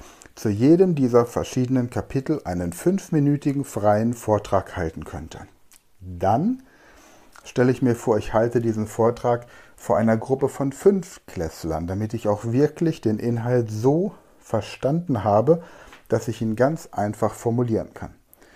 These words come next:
Und anschließend nehme ich mir vor, zu jedem Kapitel einen fünfzehnminütigen Fachvortrag vor einer Gruppe von Experten zu halten. Und auch hier stelle ich mir die Frage, was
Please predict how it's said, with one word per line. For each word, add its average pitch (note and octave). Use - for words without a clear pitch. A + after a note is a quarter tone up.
Und A2+
anschließend F#3+
nehme C#3+
ich C#3
mir B2
vor, C3
zu -
jedem C3+
Kapitel B2
einen A2
fünfzehnminütigen C3+
Fachvortrag A2
vor -
einer A#2+
Gruppe A#2+
von A2
Experten A2+
zu -
halten. E2
Und G#2
auch G#2
hier C#3
stelle A#2+
ich B2+
mir C3+
die C#3
Frage, A2
was A2+